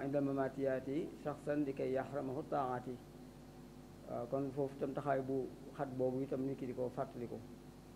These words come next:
Fàttaliku it la ca ginnaaw faatu nag, nga xam dañuy wax ne, sëriñ bi day wax ne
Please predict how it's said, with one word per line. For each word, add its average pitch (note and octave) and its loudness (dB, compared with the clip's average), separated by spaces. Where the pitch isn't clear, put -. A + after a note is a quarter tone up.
Fàttaliku C#3 0
it D3 4
la C#3+ 2
ca D3+ 2
ginnaaw D3+ 6
faatu B2+ 2
nag, A#2 -2
nga - -12
xam C3 -2
dañuy C#3 2
wax C3+ 4
ne, C3+ 0
sëriñ C3+ 0
bi A#2+ -4
day C3 6
wax C3+ 4
ne C3 2